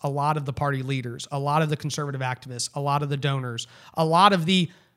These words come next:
local elected officials, that there seems to be an inability of Republican legislators to recognize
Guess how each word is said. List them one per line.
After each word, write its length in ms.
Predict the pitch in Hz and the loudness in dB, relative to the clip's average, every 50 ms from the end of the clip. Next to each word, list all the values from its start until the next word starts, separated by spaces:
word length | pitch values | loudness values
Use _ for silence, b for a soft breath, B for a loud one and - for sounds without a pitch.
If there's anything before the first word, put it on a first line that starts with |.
| b _ | b _
local 420 | - 165 165 190 190 - 208 185 180 | 2 4 4 6 6 4 2 2 4
elected 340 | 175 180 180 - - 175 160 | 4 2 2 0 0 -2 -4
officials, 680 | 147 - - 175 - - 165 147 - - - - - _ _ _ _ _ _ _ _ _ _ _ _ _ | -2 0 0 0 0 0 -4 -8 -6 -6 -8 -8 -8 _ _ _ _ _ _ _ _ _ _ _ _ _
that 440 | 135 160 156 151 151 - - - - - _ _ _ _ _ _ _ _ _ _ _ _ _ _ _ _ _ _ _ _ _ _ _ _ _ _ | 4 6 6 6 4 0 -4 -12 -14 -14 _ _ _ _ _ _ _ _ _ _ _ _ _ _ _ _ _ _ _ _ _ _ _ _ _ _
there 120 | 160 156 | 0 0
seems 380 | 139 - - 196 185 190 175 - | 0 2 2 2 2 2 2 0
to 80 | 196 180 | 2 2
be 80 | 185 | 2
an 80 | 175 170 | 2 2
inability 520 | 165 170 165 156 160 156 156 151 147 143 | 2 2 4 4 4 4 4 2 2 0
of 120 | 143 135 139 | 0 0 0
Republican 440 | 139 - 160 165 156 160 - 170 | 0 2 2 2 2 0 -2 -2
legislators 600 | 160 147 147 143 139 131 - 143 135 139 135 - - | -2 -2 -2 -2 -4 -4 -4 -4 -2 -2 -4 -4 -2
to 140 | - 156 139 | -2 -2 0
recognize 800 | 143 156 156 - 170 156 143 135 127 123 123 120 117 - - | 0 0 0 0 -4 -4 -2 -2 -2 -2 -4 -6 -8 -10 -10